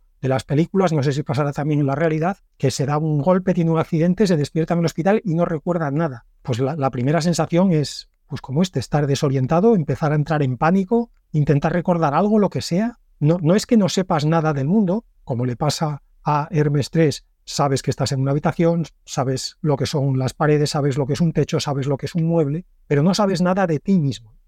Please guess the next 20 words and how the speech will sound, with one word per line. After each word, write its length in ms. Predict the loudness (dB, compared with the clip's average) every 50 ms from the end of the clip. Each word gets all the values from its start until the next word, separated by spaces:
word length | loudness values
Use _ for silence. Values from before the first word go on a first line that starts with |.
| _ -4
Así 180 | -2 0 2
que 80 | 2 2
muy 160 | 2 2 2
interesante 680 | 0 2 2 0 0 0 0 0 -2 0 0 2 2
este 220 | 0 0 -2 -2 -2
Hermes 300 | 0 0 0 -2 -2 -2
tres, 340 | 0 0 0 0 0 -4 -10 _ _ _ _
no 100 | 0 2 2
solamente 440 | 2 2 0 2 2 2 2 2 0
por 160 | 0 -2 0
todas 260 | 0 2 2 2 2
las 160 | 2 0 0
virtudes 480 | 0 -2 -2 -2 -2 0 0 0 -2 -2
técnicas 540 | -2 -2 0 0 0 0 0 0 -2 -2 -4
que 320 | _ -2 -2 0 0 -2
decía 320 | -4 -8 -6 -2 0 0
antes, 320 | 0 2 0 0 -2 -2 -6 _ _ _ _ -8
sino 320 | -2 0 2 2 2 2
también 420 | 2 0 2 2 4 4 4 4
porque 540 | 2 0 -2 0 2 2 2 4 2 0 -2